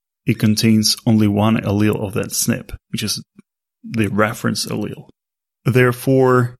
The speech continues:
if we have a heterozygous gene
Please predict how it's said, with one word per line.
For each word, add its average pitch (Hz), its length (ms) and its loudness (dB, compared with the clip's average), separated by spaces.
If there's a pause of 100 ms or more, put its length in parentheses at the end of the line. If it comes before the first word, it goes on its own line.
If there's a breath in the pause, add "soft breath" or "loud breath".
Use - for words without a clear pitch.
(120)
if - 220 -4
we 127 100 4
have 123 720 0 (160)
a 117 240 4
heterozygous 117 1160 0 (300)
gene 127 600 4